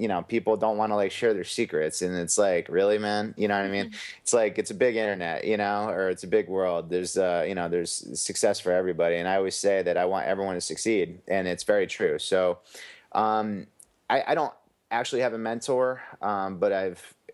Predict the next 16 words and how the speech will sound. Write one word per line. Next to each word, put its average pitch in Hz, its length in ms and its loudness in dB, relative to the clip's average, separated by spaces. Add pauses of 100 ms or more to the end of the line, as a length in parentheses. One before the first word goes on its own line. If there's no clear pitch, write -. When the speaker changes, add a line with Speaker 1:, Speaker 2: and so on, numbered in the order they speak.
(460)
Speaker 1:
I, 90 280 -4
I 95 360 0 (340)
respect 107 500 0 (240)
certain 107 280 0
people 107 360 2
and 95 120 -4
certain 92 220 0
aspects 95 540 0
of 92 80 -8
things, 98 280 0
but 95 180 2
I've 101 160 2
always 135 180 2
kind 135 160 -2
of 113 80 -2
been, 107 380 0